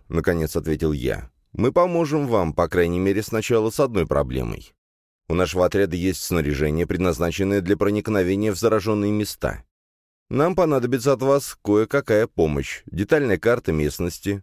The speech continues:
насколько это вообще возможно, пара грузовиков для транспортировки гербицида к базе и, если есть, два огнемёта.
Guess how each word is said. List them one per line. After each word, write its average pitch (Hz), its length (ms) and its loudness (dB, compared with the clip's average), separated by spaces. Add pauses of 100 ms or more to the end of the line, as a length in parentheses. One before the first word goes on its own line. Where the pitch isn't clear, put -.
(120)
насколько 107 400 0
это 107 140 0
вообще 107 320 2
возможно, 90 800 0
пара 135 180 4
грузовиков 71 680 -2
для 80 220 0
транспортировки 95 760 0
гербицида 90 640 -2
к 80 100 -4
базе 85 420 0 (160)
и, 73 100 -4
если 71 400 -2
есть, 90 480 -4
два 76 300 0
огнемёта. 101 680 -4